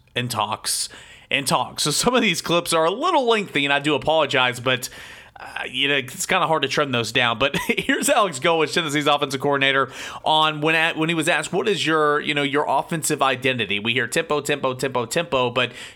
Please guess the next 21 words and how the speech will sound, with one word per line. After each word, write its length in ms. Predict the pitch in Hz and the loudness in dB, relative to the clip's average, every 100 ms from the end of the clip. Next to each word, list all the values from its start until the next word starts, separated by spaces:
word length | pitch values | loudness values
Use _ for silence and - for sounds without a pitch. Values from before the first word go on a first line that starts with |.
| - | -4
curious 420 | 196 190 170 - | 0 0 0 0
on 400 | 147 135 123 - - | 0 -2 -6 -10 -6
what 240 | 147 156 | -4 -2
you 160 | 143 202 | -2 0
would 160 | 165 | 0
say 240 | - 135 113 | 2 2 2
the 180 | 120 123 | 2 2
offensive 520 | 123 135 123 127 120 | 2 0 -2 -2 -2
identity 920 | - 123 120 147 143 117 117 113 117 | 0 -2 0 0 0 0 0 2 0
is 200 | 120 120 | 0 0
and 80 | 127 | -2
what 120 | 131 | -2
you, 80 | 139 | -2
what 200 | 139 143 | -2 -2
you 60 | |
want 200 | 131 156 | 0 0
it 80 | 131 | -2
to 120 | - 120 | -4 -2
be 160 | 147 | 0
this 200 | 117 104 | 0 -2
season. 460 | - 143 113 113 | 0 0 0 -2